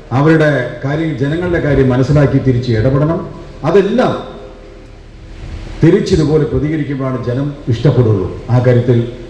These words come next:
കേരളത്തിലെ ഒരു ഗവൺമെന്റ് ദാരിദ്ര്യമില്ലാതെ ആക്കണമെന്നാണ് ഞങ്ങളുടെ ലക്ഷ്യം.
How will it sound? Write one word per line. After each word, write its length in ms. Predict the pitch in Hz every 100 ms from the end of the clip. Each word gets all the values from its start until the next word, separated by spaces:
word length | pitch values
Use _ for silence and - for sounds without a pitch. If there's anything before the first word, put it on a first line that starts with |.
| -
കേരളത്തിലെ 340 | 120 139 147 139
ഒരു 100 | 120
ഗവൺമെന്റ് 540 | 120 131 147 135 - - - - - - - 107
ദാരിദ്ര്യമില്ലാതെ 920 | 139 170 214 208 208 185 151 156 156
ആക്കണമെന്നാണ് 680 | 139 143 143 139 135 131 123
ഞങ്ങളുടെ 320 | 123 120 110
ലക്ഷ്യം. 580 | 110 135 117 - - -